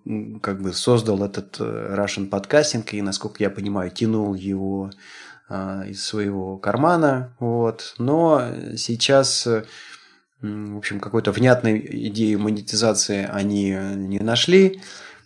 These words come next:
э, а он то ли устал, то ли надоел, то ли деньги кончились. В общем, э,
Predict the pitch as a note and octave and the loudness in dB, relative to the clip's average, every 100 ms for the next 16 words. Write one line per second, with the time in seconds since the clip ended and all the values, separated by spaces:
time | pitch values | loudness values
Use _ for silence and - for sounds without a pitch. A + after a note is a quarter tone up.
0 | - A#2+ A2 A2 G#2+ A2+ B2 A2 - B2 | -12 -6 -6 -4 0 2 2 -2 -4 0
1 | A2 G2 - A#2 G#2+ G#2 F#2+ F#2 F#2 F#2 | 2 2 4 4 6 2 2 0 0 2
2 | G2+ F#2+ F#2+ F#2 F2 G2 G2 G2 F2+ F2+ | 2 0 -2 -2 2 2 2 -2 -4 -4
3 | - F2+ - G2 - F#2+ F#2+ - G#2 G#2 | -6 -8 -10 -8 -6 -6 -8 -12 -12 -12
4 | G2+ G2+ | -12 -14